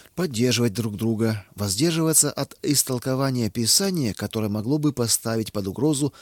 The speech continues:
существующий общественный порядок.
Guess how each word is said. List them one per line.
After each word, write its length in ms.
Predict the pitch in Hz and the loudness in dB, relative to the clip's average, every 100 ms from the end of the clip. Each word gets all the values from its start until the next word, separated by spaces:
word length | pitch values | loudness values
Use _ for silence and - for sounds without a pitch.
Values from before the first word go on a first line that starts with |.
| - | -18
существующий 840 | - 165 170 156 - 143 147 127 139 | -8 -2 2 2 2 2 2 0 -2
общественный 720 | - 104 - 110 - 107 98 | -2 -2 0 0 0 -2 -2
порядок. 600 | - 98 82 73 - | -2 -4 -4 -8 -14